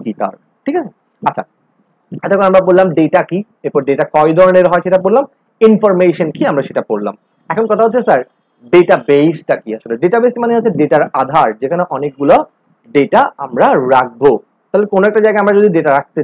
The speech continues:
চাই, অবশ্যই আমাদের একটা জায়গার দরকার হয়, যে জায়গাটাকে আমরা বলছি ডেটাবেস, ঠিক আছে?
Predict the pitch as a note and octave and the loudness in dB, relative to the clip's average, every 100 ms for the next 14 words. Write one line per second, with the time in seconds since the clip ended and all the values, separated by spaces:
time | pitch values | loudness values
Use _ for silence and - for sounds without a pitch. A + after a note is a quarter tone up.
0 | - A3+ C#4+ C#3+ D#3 D#3+ D#3 D3 C3+ B2+ | -4 -4 -4 -6 -6 -4 -6 -4 -4 -4
1 | E3 C3 B2+ C3+ C3+ C3 C3 E3 A3 C3 | -2 -2 -2 -2 -4 -4 -4 -4 -4 -4
2 | B2 B2 B2+ A#2+ A#2+ A#2 F#3+ D3+ A#2+ A#2+ | -2 -4 -6 -8 -12 -8 -8 -6 -4 -6
3 | G#2+ C3 C3+ G#2 _ _ _ _ _ _ | -6 -8 -8 -10 _ _ _ _ _ _
4 | - C4+ G4+ | -6 -2 -2